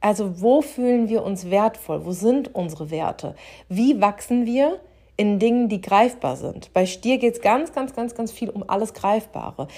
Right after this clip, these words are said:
um alles Leckere übrigens auch. Hm. Der Stier liebt den Genuss. Ähm, deswegen habe ich bestimmt so einen Hunger, weil wir, wir haben auch einen Stiermond gerade. Aber der Jupiter ist eben auch in Stier.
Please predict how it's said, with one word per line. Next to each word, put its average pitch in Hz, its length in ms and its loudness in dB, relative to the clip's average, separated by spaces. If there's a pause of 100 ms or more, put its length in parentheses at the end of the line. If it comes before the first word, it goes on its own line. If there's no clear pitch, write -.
(140)
um 202 100 -2
alles 190 320 -2
Leckere 196 460 2
übrigens 160 480 -6
auch. 165 380 4 (260)
Hm. 190 320 2 (440)
Der 180 100 2
Stier 226 260 2
liebt 214 220 -2
den 196 120 0
Genuss. 185 420 0 (1000)
Ähm, 170 120 -4
deswegen 165 280 -4
habe 160 100 -6
ich 160 80 -12
bestimmt 165 300 -8
so 151 80 -6
einen 156 140 -8
Hunger, 165 260 0
weil 156 120 -4
wir, 156 140 2
wir 160 140 -6
haben 190 100 0
auch 151 120 -6
einen 151 100 -10
Stiermond 160 520 -2
gerade. 160 440 -4 (340)
Aber 214 160 6
der 214 80 6
Jupiter 254 420 2
ist 240 120 0
eben 214 180 -2
auch 247 220 2
in - 100 -8
Stier. 135 380 -10